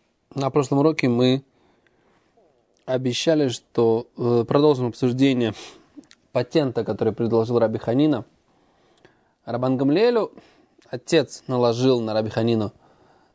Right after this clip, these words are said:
э, назирут. Рабан Гамлиэль хотел проверить,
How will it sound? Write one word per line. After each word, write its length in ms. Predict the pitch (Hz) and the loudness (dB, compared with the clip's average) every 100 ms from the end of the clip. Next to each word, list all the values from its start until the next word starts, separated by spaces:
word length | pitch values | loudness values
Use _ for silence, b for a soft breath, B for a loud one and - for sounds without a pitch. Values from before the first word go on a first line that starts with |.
| _ - | _ -12
э, 640 | 104 101 101 104 101 104 143 _ _ _ _ | -8 -6 -6 -6 -6 -8 -10 _ _ _ _
назирут. 840 | - 113 117 120 139 214 269 254 151 _ - | -4 -2 0 2 2 2 -2 -4 -14 _ -14
Рабан 340 | 120 110 113 | -6 -2 0
Гамлиэль 200 | 117 123 | 0 0
хотел 220 | 117 113 104 | 0 -2 0
проверить, 480 | 110 117 117 - | 2 2 2 -4